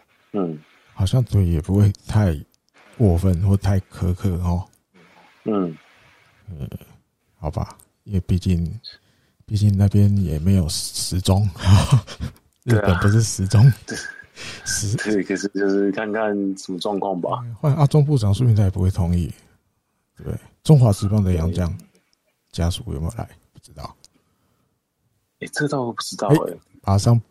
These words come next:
Speaker 2: 马上做颗球给大叔。
Speaker 1: 欸，对啊，cue 一下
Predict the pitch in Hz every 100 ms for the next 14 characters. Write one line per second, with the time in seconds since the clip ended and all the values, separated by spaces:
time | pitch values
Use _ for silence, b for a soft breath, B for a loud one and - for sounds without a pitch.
0 | _ - 101 110 123 113 - _ _ _
1 | _ - 143 117 131 120 - 92 90 113
2 | 113 107 101 98 101 120 _ 117 113 107
3 | - 139 120 131 117